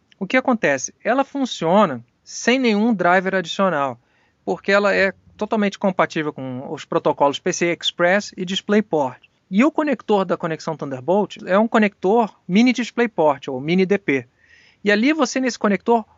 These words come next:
você pode conectar o cabo, né, o mini DisplayPort, pode conectar direto ao monitor, vai sair vídeo, ou ligar a uma caixa tipo nas, né, uma caixa de armazenamento de dados, um,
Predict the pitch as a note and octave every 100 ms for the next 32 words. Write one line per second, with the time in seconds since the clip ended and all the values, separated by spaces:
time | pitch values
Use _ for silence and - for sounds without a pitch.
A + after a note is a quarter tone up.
0 | _ - G3 G#3+ - G#3 F#3+ - E3 -
1 | F3 B3+ C4+ G3+ F3 C3+ C#3+ C#3+ D#3 D#3
2 | - E3 D3+ F3+ G#3+ - B3+ A3+ A#3+ A3
3 | - E3 D3 F3 F3 A3 A3 F#3 F3 -
4 | F#3 C4+ - F3 E3+ F3 D#3 D3 G#3 E4+
5 | F4 _ _ _ - C4 F#4 E4+ D4 G#3
6 | G3+ A3+ - G#3 A3+ G3+ G3+ F#3+ F#3 F#3+
7 | - D3+ D3+ F#3 F3 C#3+ F3 F3+ C3 E3+
8 | D3+ - C#3 D#3 E3 D3 D3+ D3+ C3 D3
9 | D#3 C3 B2+ B2+